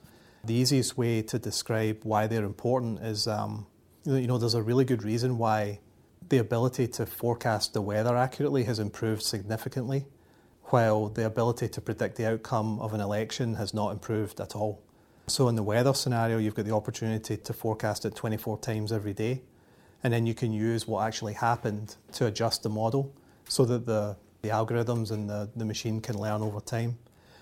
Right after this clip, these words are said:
Whereas with an, an election, it only happens so infrequently that there's not enough, there's not enough feedback to adjust the model. So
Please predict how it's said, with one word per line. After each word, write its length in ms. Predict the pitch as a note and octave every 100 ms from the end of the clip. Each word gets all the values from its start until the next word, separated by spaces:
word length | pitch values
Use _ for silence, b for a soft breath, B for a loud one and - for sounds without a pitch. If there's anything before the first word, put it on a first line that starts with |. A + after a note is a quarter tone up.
| b
Whereas 340 | A#2 A#2 A2+ A2
with 140 | A2
an, 180 | G#2+ G2+
an 100 | A#2+
election, 460 | A2 G#2+ B2+ B2+ C3
it 40 |
only 220 | G#2+ A#2 G#2
happens 720 | A2 A2+ A#2+ A2 - - - -
so 300 | - B2 A#2+
infrequently 600 | G#2 - A2+ D3 C3+ A#2+
that 120 | A2+
there's 240 | A2 G#2+
not 160 | A2+ A2
enough, 420 | A2 G#2 - -
there's 160 | E3 C3
not 120 | B2+
enough 200 | A2 -
feedback 540 | - A2+ B2+ A2+ - -
to 100 | A#2
adjust 280 | A2+ G#2+
the 60 | A2+
model. 360 | G#2 A2+ C3 A#2
So 380 | - A2 A2